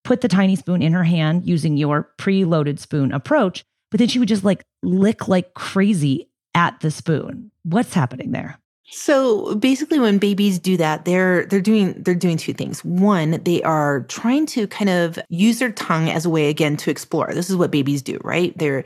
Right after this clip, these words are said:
Speaker 2: exploring a, a teether. They're exploring, you know, anything that you leave on the floor. And they're doing the same thing with their utensils. And this is completely normal. In fact,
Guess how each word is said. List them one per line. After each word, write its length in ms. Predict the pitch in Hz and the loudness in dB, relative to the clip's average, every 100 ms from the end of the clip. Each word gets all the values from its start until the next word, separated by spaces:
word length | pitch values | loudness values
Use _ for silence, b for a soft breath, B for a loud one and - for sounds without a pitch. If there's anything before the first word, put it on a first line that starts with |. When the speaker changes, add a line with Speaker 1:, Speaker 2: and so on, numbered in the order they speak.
| B - | B -12
Speaker 2:
exploring 600 | 160 - 185 185 180 165 | -10 -4 0 2 2 0
a, 240 | 151 - - | -2 -4 -6
a 120 | 147 | -10
teether. 520 | - 208 160 156 - | -6 -4 -2 -4 -6
They're 160 | 151 156 | -6 -6
exploring, 640 | 156 - 180 170 151 151 | -6 -2 0 0 0 -2
you 60 | 147 | -2
know, 80 | |
anything 360 | - 165 160 151 | -2 -2 0 -2
that 100 | 139 | -2
you 100 | 156 | -2
leave 180 | 151 147 | -2 -2
on 100 | 135 | -4
the 60 | |
floor. 280 | 135 - - | -4 -8 -6
And 100 | - | -2
they're 80 | 208 | 0
doing 240 | 208 285 | 2 2
the 80 | 294 | 0
same 260 | - 180 175 | 0 -2 0
thing 220 | 175 160 | 0 0
with 140 | 139 | 0
their 100 | 147 | -2
utensils. 560 | 143 135 - - - - B B | -4 -4 -6 -8 -8 -8 B B
And 140 | 196 | 2
this 160 | 208 233 | 2 0
is 100 | 220 | -6
completely 800 | - 190 - - 214 226 214 196 | -2 -4 -4 -4 -2 0 2 2
normal. 380 | 165 151 139 | 2 -2 -4
In 180 | - 160 | -4 -4
fact, 540 | - 302 311 - - | -2 -2 -2 -6 -12